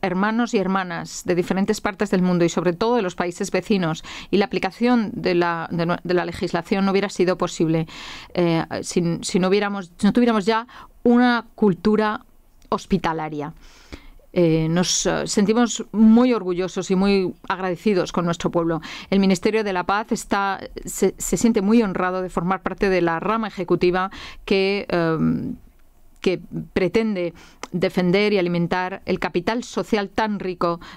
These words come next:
de nuestro pueblo. La nueva ley de refugiados espera que garantice una serie de,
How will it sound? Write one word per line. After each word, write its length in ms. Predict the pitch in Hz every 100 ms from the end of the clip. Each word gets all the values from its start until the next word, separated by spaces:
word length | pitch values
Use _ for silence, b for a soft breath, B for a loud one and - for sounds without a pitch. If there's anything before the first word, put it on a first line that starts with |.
| -
de 100 | 185
nuestro 240 | 170 175
pueblo. 360 | 170 143 - - B B B
La 180 | - 175
nueva 300 | 180 190 185
ley 260 | 180 196 208
de 120 | 202
refugiados 640 | 185 - 175 226 226 262 240
espera 260 | 165 180
que 120 | 175
garantice 720 | 175 170 160 214 202 226 254 254
una 180 | 165
serie 240 | 170 185 175
de, 440 | 175 170 165 165